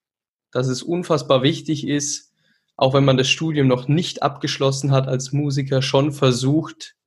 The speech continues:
die ersten praktischen Ereignisse zu realisieren. Was meine ich damit? Sich Konzerte proaktiv zu organisieren. Äh,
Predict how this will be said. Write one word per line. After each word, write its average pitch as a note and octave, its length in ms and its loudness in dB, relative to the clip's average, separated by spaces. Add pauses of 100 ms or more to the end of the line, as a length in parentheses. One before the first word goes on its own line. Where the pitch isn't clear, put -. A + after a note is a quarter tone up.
(140)
die C3+ 120 -2
ersten C3 720 0
praktischen C3+ 920 -2 (400)
Ereignisse B2+ 1040 0
zu - 160 -10
realisieren. A#2 580 -2
Was - 140 -10
meine C3+ 200 4
ich C#3+ 60 -8
damit? C3+ 360 2 (420)
Sich C3+ 200 -6
Konzerte C3 580 2
proaktiv B2+ 800 -4
zu - 140 -8
organisieren. C3 840 -6
Äh, A#1+ 220 -8